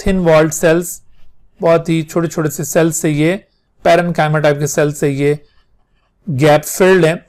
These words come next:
There is no gap between outer body wall and inner organs। So such animals do not have cavity, बॉडी कैविटी इनके पास है ही कोई नहीं।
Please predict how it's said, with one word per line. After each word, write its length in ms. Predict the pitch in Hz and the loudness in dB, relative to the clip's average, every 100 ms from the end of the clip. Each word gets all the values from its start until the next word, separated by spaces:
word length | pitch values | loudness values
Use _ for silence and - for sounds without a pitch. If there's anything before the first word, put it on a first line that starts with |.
| 147 | -6
There 280 | 131 170 | 2 4
is 160 | 175 139 | 2 2
no 180 | 190 202 | 2 2
gap 280 | 139 160 160 | 4 4 4
between 340 | 156 151 170 | 2 0 0
outer 300 | 156 156 165 | 2 2 2
body 240 | 147 147 | 4 4
wall 160 | 151 147 | 4 2
and 200 | 151 147 - - - | 2 -2 -6 -20 -6
inner 360 | 160 151 151 139 | 0 4 4 4
organs। 400 | 135 170 214 - _ _ _ _ _ - | 4 2 0 -4 _ _ _ _ _ 0
So 220 | 160 156 - _ _ _ _ _ _ _ - - - | 2 2 -2 _ _ _ _ _ _ _ -14 -6 2
such 200 | 214 202 | 2 4
animals 380 | 180 175 180 139 | 0 2 2 2
do 180 | 147 175 | 2 2
not 260 | 180 196 185 - | 4 2 0 2
have 260 | 156 160 165 _ _ _ _ _ _ _ _ _ - | 2 2 -4 _ _ _ _ _ _ _ _ _ 0
cavity, 460 | 185 175 156 147 104 _ _ | 4 4 2 -2 -4 _ _
बॉडी 220 | 175 180 190 | 2 2 4
कैविटी 280 | 190 180 | 4 4
इनके 220 | 190 180 180 | 2 0 0
पास 200 | 180 156 | 0 2
है 100 | 160 | 2
ही 80 | |
कोई 160 | 160 135 | 2 0
नहीं। 160 | 110 | -4